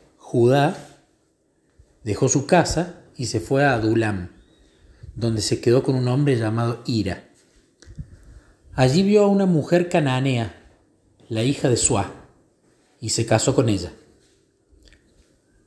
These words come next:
Cuando se acostaron, ella quedó embarazada y dio a luz un hijo, y le puso por nombre Er. Después volvió a quedar embarazada y dio a luz a otro hijo, y le puso por nombre Onán.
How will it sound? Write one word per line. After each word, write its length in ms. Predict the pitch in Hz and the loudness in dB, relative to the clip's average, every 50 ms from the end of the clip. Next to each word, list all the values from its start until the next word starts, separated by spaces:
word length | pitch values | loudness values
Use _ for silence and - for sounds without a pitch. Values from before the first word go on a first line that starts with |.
| _ _ _ _ _ _ - | _ _ _ _ _ _ -2
Cuando 260 | - 123 127 135 131 | 0 2 2 2 2
se 140 | 127 - 143 | 0 0 -2
acostaron, 720 | - - 147 139 135 - - 196 220 233 240 240 240 240 - | 0 0 0 0 0 2 2 2 4 4 2 0 -2 -2 -2
ella 240 | 175 160 170 156 | 0 2 2 0
quedó 180 | 160 147 135 143 | 0 0 0 2
embarazada 920 | 151 156 147 143 135 127 123 120 - - 156 156 165 175 196 226 - - - - _ _ _ _ _ _ _ _ _ _ _ - | 2 2 2 2 2 0 0 -2 0 0 2 4 4 2 0 -2 -6 -12 -20 -20 _ _ _ _ _ _ _ _ _ _ _ -10
y 120 | 127 117 | -6 -4
dio 200 | 113 120 139 143 | 0 2 2 4
a 40 | 139 | 4
luz 200 | 143 151 151 139 | 4 2 2 2
un 140 | 147 143 151 | 2 2 2
hijo, 360 | 170 160 - - 107 95 - - - _ _ _ _ _ _ - | 2 2 0 -2 -6 -8 -8 -12 -20 _ _ _ _ _ _ -6
y 80 | 147 | -4
le 100 | 117 120 | -4 -4
puso 320 | 117 120 131 127 - 147 131 | -4 -4 -4 -4 -4 -4 -2
por 160 | 131 120 120 | -2 -2 0
nombre 400 | 120 120 127 135 139 139 139 - - | 0 0 2 2 2 2 0 -2 -2
Er. 420 | 123 110 101 - - - - - _ _ _ _ _ _ _ _ _ _ _ _ _ _ _ _ _ _ - - - | -2 -2 -2 -4 -8 -12 -18 -20 _ _ _ _ _ _ _ _ _ _ _ _ _ _ _ _ _ _ -20 -20 -14
Después 400 | - 104 101 92 - - 120 131 | -6 -4 -4 -4 0 0 0 2
volvió 320 | 120 123 120 113 113 123 127 | 2 2 2 2 2 2 2
a 60 | 123 | 2
quedar 240 | - 135 139 139 143 | 2 2 2 2 2
embarazada 880 | 143 143 143 143 143 139 135 - 151 147 151 156 165 - - - - _ _ _ _ _ _ _ _ _ _ _ _ _ | 2 2 2 4 4 2 2 2 2 2 2 2 0 -2 -6 -14 -20 _ _ _ _ _ _ _ _ _ _ _ _ _
y 120 | 135 120 | -8 -6
dio 200 | 113 117 120 127 | -2 0 2 2
a 40 | 123 | 4
luz 180 | 123 131 131 123 123 | 4 4 2 2 2
a 40 | |
otro 300 | 120 117 117 - 117 123 | 2 0 0 0 2 2
hijo, 320 | 135 139 135 - 113 101 - - | 2 2 0 -2 -6 -8 -8 -8
y 80 | - 120 | -4 -4
le 100 | 110 110 | -4 -2
puso 300 | - 120 110 - - 127 | -2 -4 -4 -4 -4 -4
por 120 | 117 110 | -4 -4
nombre 360 | 107 107 110 113 117 131 123 107 | -4 -4 -2 -2 0 0 0 0
Onán. 500 | 98 101 107 120 113 104 98 95 - | 0 0 0 0 0 0 -2 -4 -8